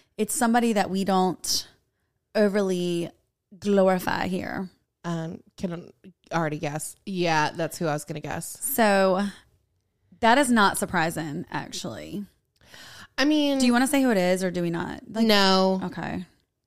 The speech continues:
Speaker 2: Let's not.
Speaker 1: Let's
Speaker 2: 'Cause that's
Speaker 1: not.
Speaker 2: just a can of worms I don't even wanna open.
Speaker 1: Totally.
Speaker 2: Um, but not surprised. Uh, let's be honest. You and I know from our own experience,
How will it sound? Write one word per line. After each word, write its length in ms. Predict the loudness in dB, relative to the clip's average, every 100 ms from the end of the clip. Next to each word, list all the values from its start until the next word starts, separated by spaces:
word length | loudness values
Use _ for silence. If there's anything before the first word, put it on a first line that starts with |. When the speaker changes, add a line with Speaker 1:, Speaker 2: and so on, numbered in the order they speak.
| _
Speaker 2:
Let's 320 | -4 -4 -4
not. 420 | -6 -4 -4 -6 -8 -14 _ _ _ _ -8
Speaker 1:
Let's 200 | -4 -2
Speaker 2:
'Cause 100 | 2
that's 160 | 2 2
Speaker 1:
not. 0 |
Speaker 2:
just 160 | -2
a 80 | -2
can 260 | 0 2 4
of 100 | 4
worms 340 | 2 0 0 -2
I 60 |
don't 180 | 0 -2
even 140 | 0
wanna 360 | -2 -2 -4 -6 -6
open. 320 | -2 0 0
Speaker 1:
Totally. 640 | 0 -2 -4 -6 -8 -10 -14 -18 -20 -20 -2
Speaker 2:
Um, 640 | 4 6 6 2 0 -6 -12 -20 _ _
but 140 | 0 4
not 200 | 4 2
surprised. 640 | 2 4 4 0 -6 -12 _ _ -6 0
Uh, 80 | 0
let's 320 | 2 0 0
be 160 | -2
honest. 480 | 0 0 -2 -6 -12 -16 -6
You 280 | 0 2
and 120 | 2 2
I 160 | 2
know 240 | 4 4 4
from 180 | 2
our 160 | 0 0
own 160 | 0 -2
experience, 880 | -4 -4 -2 0 0 0 -2 -6